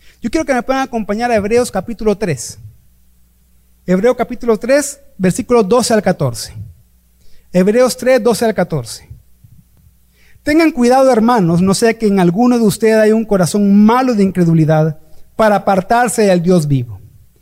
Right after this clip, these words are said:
Antes exhórtense los unos a los otros cada día, mientras todavía se dice hoy,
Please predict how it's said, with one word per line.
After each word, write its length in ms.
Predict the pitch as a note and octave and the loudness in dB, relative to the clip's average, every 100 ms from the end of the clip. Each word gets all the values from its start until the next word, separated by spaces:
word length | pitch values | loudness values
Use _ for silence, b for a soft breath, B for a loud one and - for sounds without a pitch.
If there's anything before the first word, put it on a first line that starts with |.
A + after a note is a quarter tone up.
| B B | B B
Antes 380 | - A3+ B3 B3 | -2 0 0 2
exhórtense 840 | A#3 - - A#3+ D4+ - C4 C4 | 0 0 0 2 2 2 -2 0
los 180 | A#3+ G3 | 2 4
unos 220 | A3 C4 | 4 2
a 80 | B3 | 2
los 200 | B3 A3+ | 2 2
otros 500 | B3 - G#3 G3+ - - | 0 0 0 -2 -6 -4
cada 280 | A#3+ B3 | 0 0
día, 640 | A#3 A#3+ A3 G#3 - - _ | 0 2 2 0 -4 -20 _
mientras 440 | A3 B3 A#3+ A#3+ - | 2 2 2 -2 0
todavía 440 | A3 G3+ A#3 C#4+ | 2 2 2 0
se 100 | - | 0
dice 400 | A#3+ C4+ C#4+ C4+ - _ _ - | 0 0 0 -4 -6 _ _ -2
hoy, 420 | D#4 E4 C4 C3+ | 2 4 2 -4